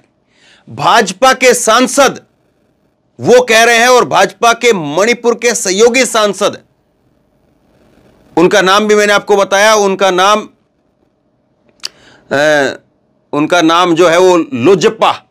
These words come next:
कुछ, अ, इस तरह से नाम है उनका। उन्होंने कहा है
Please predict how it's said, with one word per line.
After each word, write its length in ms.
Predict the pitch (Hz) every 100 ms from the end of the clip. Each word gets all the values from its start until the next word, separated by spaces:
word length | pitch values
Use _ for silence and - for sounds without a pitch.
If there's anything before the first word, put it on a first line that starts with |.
| _
कुछ, 220 | - 185 165
अ, 380 | 156 147 143 147
इस 160 | 185 -
तरह 180 | 190 185
से 140 | 190
नाम 240 | 170 160 139
है 60 |
उनका। 320 | 131 110 - _ _ _ _ -
उन्होंने 380 | 214 208 254 269
कहा 380 | 240 208 185 123
है 200 | -